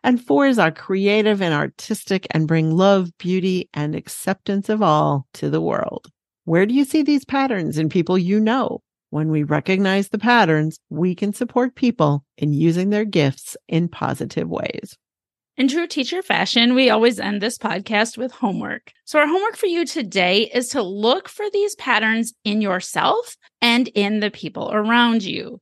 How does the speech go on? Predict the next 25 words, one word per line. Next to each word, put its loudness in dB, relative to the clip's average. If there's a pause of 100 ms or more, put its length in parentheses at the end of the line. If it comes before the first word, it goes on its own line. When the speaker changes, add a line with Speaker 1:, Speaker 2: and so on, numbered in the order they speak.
(160)
Speaker 2:
Can 2
you 6
identify 0
any -2
twos, 0
threes, -2 (100)
or -2
fours 2 (140)
in 0
your 0
classroom, -4
in -2
your 0
home, 2
in -4
your -4
friend 0
group, -2 (200)
in 0
your -2
social 0
circles, -6 (200)
or 4
in 0
yourself? 0